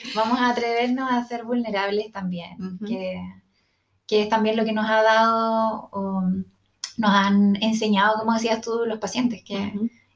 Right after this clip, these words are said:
Speaker 1: que es como ábrete y, y, y no es, no es malo.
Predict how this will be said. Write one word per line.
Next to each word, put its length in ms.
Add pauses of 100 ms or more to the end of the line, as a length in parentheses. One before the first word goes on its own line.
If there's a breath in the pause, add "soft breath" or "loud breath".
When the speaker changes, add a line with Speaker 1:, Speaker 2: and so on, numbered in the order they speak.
Speaker 1:
que 100
es 60
como 400
ábrete 420 (140)
y, 600
y, 600 (480 soft breath)
y 120
no 140
es, 340
no 80
es 80
malo. 540